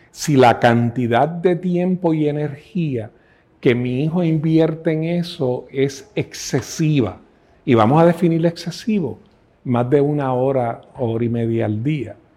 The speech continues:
Si estamos dos, tres, cuatro horas y por la noche no puedo dormir porque estoy jugando, entonces tengo un problema. Así es que el consejo a los padres es que tienen que crearle la estructura de vida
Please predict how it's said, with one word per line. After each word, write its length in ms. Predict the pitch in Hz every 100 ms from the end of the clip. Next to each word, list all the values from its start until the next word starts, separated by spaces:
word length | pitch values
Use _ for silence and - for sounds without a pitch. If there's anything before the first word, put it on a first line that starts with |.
| _ _
Si 180 | - 120
estamos 440 | - 113 143 131
dos, 220 | 139 147
tres, 180 | - 156 -
cuatro 360 | 139 131 139
horas 300 | 143 170 147
y 40 | 110
por 160 | 120
la 100 | 110
noche 280 | 107 117 -
no 140 | 139 123
puedo 300 | 143 139 135
dormir 400 | 135 139 147 143
porque 200 | 127 113
estoy 220 | - 127
jugando, 640 | 143 156 165 165 127 120 - _ -
entonces 460 | 120 135 - 170
tengo 220 | - 131 143
un 60 |
problema. 400 | - 135 113 107 -
Así 240 | - 131 208
es 80 |
que 140 | 208 160
el 120 | 135
consejo 540 | 151 135 - 185 196
a 40 | 220
los 120 | 190
padres 800 | - - 175 170 139 117 110 - _ -
es 480 | 151 160 - - _ _ _ _ _
que 140 | 131
tienen 460 | 123 160 190 233 226
que 160 | 202
crearle 640 | - 151 139 143 170 175 160
la 180 | 135 131
estructura 1120 | 113 - 127 117 - - 160 175 180 175 139
de 240 | 127 131
vida 480 | 127 139 127 95